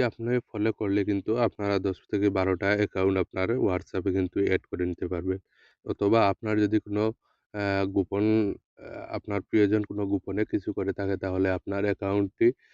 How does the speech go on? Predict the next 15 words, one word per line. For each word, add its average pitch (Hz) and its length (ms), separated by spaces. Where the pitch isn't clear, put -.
ওনার 104 220
অ্যাকাউন্টটি 101 560
আপনিও 98 440
এখানে 101 340
অ্যাড 95 160
করে 87 240
নিতে 87 200
পারবেন, 90 360
যাতে 92 240
উনি 98 180
কিছু 98 220
করলেই 98 340
আপনি 87 300
দেখতে 90 300
পারবেন। 90 320